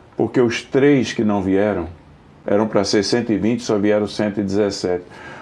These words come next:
Os três que não vieram, chegou a notícia que a polícia os prendeu.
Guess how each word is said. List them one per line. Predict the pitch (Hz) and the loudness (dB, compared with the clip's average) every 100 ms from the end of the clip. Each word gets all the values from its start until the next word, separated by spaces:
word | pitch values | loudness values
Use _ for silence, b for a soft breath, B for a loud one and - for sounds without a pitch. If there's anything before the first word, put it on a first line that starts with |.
| B | B
Os | 117 - | -2 -2
três | - 139 147 147 | 0 4 4 4
que | - | 0
não | 110 110 | 0 0
vieram, | 95 98 107 107 87 87 - B B B B B | 2 2 2 2 -2 -6 -20 B B B B B
chegou | - 120 104 117 | -2 2 4 4
a | |
notícia | 120 107 107 101 110 | 2 2 0 0 0
que | 101 | 0
a | |
polícia | - 95 92 90 92 | 0 0 0 0 -4
os | - | -4
prendeu. | 98 95 85 78 | -2 -2 -2 -2